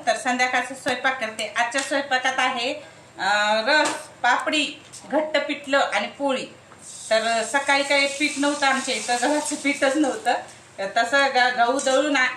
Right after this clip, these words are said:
दळायला नेऊन ठेवलं होतं गिरणीमध्ये, पण त्या गिरणीवाल्या काकूनं काय केलं,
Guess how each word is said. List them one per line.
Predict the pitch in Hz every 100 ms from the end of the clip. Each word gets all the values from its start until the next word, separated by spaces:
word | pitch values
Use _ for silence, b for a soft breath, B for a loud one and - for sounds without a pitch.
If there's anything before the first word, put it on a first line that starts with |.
| - - -
दळायला | 220 254 285 302
नेऊन | 302 277 285
ठेवलं | 285 240 240
होतं | 233 196 - - 175
गिरणीमध्ये, | 220 220 214 180 180 285 - - - -
पण | 202
त्या | 214
गिरणीवाल्या | 208 247 277 277 262
काकूनं | 254 254 254 247
काय | 233
केलं, | 226 240